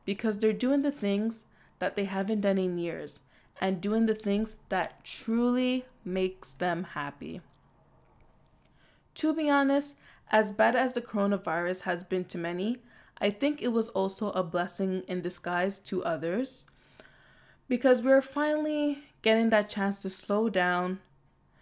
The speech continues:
take a step back, and reflect on what's truly important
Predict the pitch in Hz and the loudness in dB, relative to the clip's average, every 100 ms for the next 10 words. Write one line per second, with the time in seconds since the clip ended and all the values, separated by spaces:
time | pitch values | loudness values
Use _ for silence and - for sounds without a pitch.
0 | _ _ _ _ - 269 277 - 233 - | _ _ _ _ 2 2 2 2 0 2
1 | 180 180 - - 202 202 202 240 247 262 | 2 2 0 -4 0 0 0 -2 -2 -2
2 | 247 202 214 - - 214 214 196 185 196 | 0 0 -2 -4 -4 -2 0 0 0 -4
3 | 196 160 120 - | -6 -6 -12 -14